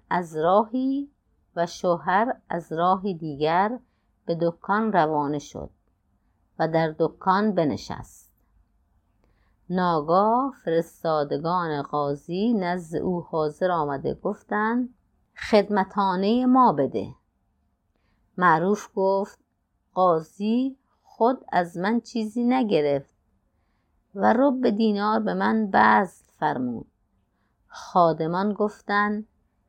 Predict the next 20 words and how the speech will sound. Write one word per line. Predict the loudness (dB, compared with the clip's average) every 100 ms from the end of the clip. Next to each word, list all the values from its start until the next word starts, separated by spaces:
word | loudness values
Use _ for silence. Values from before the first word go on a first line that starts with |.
| _ _ -4
«اگر | -2 0 0
قاضی | -2 0 2 2 -2 -6 -4 -4
از | -8 -10 -10
تو | -6
بگیرد | -2 -2 -2 -4 -2 -2 -6 _ _ _ _ _ _ _ _ -8
یا | 2 4 4 2
بر | 2 0
تو | -2 -6 -6 0
بذل | 2 4 2 -4 -12 -16
کند، | -10 -4 0 2 2 -2 _ _ _ _ _ _ _ _ _ -10
ما | 2 4 4
را | 2 2 0
بر | 0 2 2 0
آن | -4 -4 -8
کاری | -8 -4 -2 -2 -2
نیست، | -2 -4 -8 -20 _ _ _ _ _ _ _ _ _ _ _ _ _ -2
باید | 4 4 4 2 2 0 _ _ _ -20 -8
خدمتانهٔ | -6 -4 -6 -6 -6 -4 -2 -2 -2
ما | 0 0
بدهی.» | 2 2 0 -2 -10